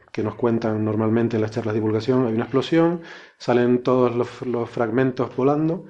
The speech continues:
en una explosión los fragmentos salen a velocidad constante. Luego ya con el rozamiento con el aire y tal, pues se van frenando. El caso del universo, hubo un Big Bang, pero ahora mismo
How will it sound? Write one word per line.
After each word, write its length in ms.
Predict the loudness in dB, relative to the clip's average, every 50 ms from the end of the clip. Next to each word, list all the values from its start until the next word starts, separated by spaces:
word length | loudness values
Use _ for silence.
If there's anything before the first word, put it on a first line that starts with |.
| -20 -20 -20 -20 _ _
en 120 | -10 -6 -4
una 120 | -4 -4
explosión 340 | -2 -2 -2 2 2 2 2
los 80 | 2 0
fragmentos 340 | -2 -2 0 0 -2 0
salen 160 | 0 2 2 2
a 40 |
velocidad 280 | 2 2 2 2 0 0
constante. 560 | 0 -4 -2 0 0 0 0 -4 -8 -12 -14 -20 _ _ _ _ _ _ _ _ -20 _ _ _
Luego 200 | -2 0 2 2
ya 140 | 2 2 2
con 120 | 2 2
el 60 | 2
rozamiento 440 | 0 0 -4 -2 -2 -2 -2 -2 -2
con 80 | -2 0
el 60 | 0
aire 180 | 0 2 2 2
y 40 | 2
tal, 200 | 2 -2 -2 -2
pues 120 | -2 -4 -2
se 80 | -2
van 140 | -2 -2 -2
frenando. 420 | -2 -2 0 0 0 0 -2 -6 -14 -20 -20 -20 -20 -20 -20 -20 -20 _ _
El 100 | -6 -4
caso 320 | -4 -2 0 2 2 4
del 100 | 4 4
universo, 600 | 4 4 4 4 2 0 0 -4 -8 -8 -8 -12 -20 _ _ _ _ _ _ -10 -4
hubo 100 | 0 2
un 160 | 4 4 4 2
Big 120 | 2 2
Bang, 360 | 2 0 0 0 -4 -8 -4 -4
pero 160 | -2 -2 0
ahora 160 | 2 2 2
mismo 480 | 2 2 0 -2 -6 -8 -8 -8 -14